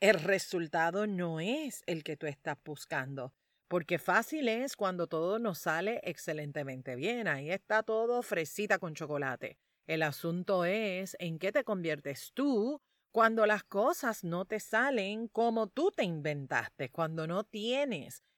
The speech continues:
ese resultado que tú estabas deseando, que tú querías lograr.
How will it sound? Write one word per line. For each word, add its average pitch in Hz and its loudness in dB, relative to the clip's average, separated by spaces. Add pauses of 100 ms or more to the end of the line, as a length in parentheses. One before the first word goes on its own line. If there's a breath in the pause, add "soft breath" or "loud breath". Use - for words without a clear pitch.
ese 196 2
resultado 180 4 (220)
que 196 6
tú 339 2
estabas 165 2
deseando, 151 -4
que 143 -8
tú 208 -4
querías 151 -2
lograr. 139 -4